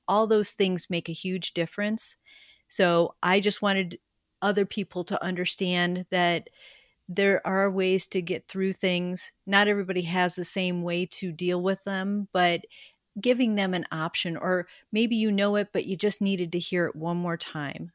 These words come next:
So I appreciate you sharing all your information and what you've been through. I know it's a vulnerable thing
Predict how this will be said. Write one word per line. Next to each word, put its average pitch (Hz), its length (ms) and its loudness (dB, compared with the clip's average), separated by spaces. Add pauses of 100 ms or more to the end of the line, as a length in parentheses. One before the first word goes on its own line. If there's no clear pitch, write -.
So 175 520 4
I 185 140 2
appreciate 208 500 0
you 185 100 -4
sharing 180 460 0
all 165 200 -2
your 170 220 0
information 180 840 -2
and 170 180 -2
what 170 120 -6
you've 185 260 -4
been 170 200 0
through. 170 460 -2
I 175 160 -2
know 180 180 0
it's 170 140 -6
a 175 60 -2
vulnerable 175 500 0
thing 175 380 -2